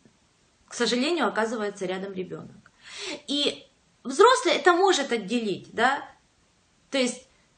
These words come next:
выкидыш произошёл, потому что у мамы плохое здоровье, да, а не потому что я плохая. Но ребёнок не может этого отделить. Он, он эти вещи связывает, да, вот как ему это преподносит родитель,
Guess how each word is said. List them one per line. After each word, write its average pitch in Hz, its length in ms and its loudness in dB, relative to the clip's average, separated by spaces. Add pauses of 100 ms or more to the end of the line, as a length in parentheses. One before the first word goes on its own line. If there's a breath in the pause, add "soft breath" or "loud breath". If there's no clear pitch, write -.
(140)
выкидыш 302 560 4
произошёл, 277 580 2
потому 277 320 -2
что 294 180 -2
у 254 40 0
мамы 349 240 4
плохое 254 340 -4
здоровье, 233 520 -4 (540)
да, 269 340 -4
а 220 80 0
не 240 80 4
потому 262 300 0
что 262 180 0
я 226 240 4
плохая. - 580 -8 (360 loud breath)
Но 330 160 0
ребёнок 359 400 4
не 294 80 -2
может 247 260 -2
этого 185 260 -10
отделить. - 580 -14 (340 loud breath)
Он, 349 180 0 (120)
он 359 360 4
эти 294 200 -2
вещи 285 260 -2
связывает, 208 800 -2 (260)
да, 294 180 -4 (140 loud breath)
вот - 160 -8
как 294 280 6
ему 269 200 0
это 226 140 -2
преподносит 226 520 -2
родитель, 403 460 2